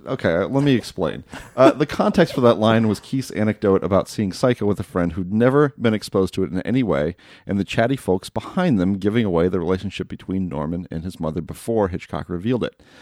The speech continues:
I intended the line, "People should not be allowed to watch movies," as a joke,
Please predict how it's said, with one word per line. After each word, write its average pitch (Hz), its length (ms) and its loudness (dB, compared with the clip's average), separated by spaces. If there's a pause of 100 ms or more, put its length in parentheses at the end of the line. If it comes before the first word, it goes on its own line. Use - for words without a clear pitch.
(460)
I 107 120 4
intended 143 500 0
the 120 80 6
line, 98 420 2 (140)
"People 107 300 0
should 101 160 -6
not 98 320 2
be 117 100 2
allowed 98 300 4
to 90 80 -2
watch 87 280 2
movies," 127 380 0
as 117 140 -6
a 131 40 -6
joke, 151 460 0